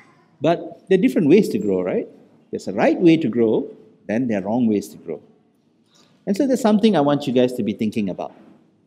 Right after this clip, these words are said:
But before we even go there, the first thing we want to do is we want to think about the purpose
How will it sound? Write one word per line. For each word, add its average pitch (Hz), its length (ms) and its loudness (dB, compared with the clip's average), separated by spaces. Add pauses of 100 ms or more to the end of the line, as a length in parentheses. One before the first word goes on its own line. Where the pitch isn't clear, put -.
(640)
But 165 200 0
before 247 440 2
we 156 120 4
even 135 500 0
go 110 220 2
there, 92 320 -4 (640)
the 190 80 -2
first 285 240 0
thing 294 120 2
we 185 120 4
want 185 200 2
to 151 60 -6
do 131 560 2 (340)
is 180 140 0
we 190 80 2
want 269 200 2
to 190 60 0
think 180 300 -2
about 123 320 -4
the 117 80 -4
purpose 123 800 -4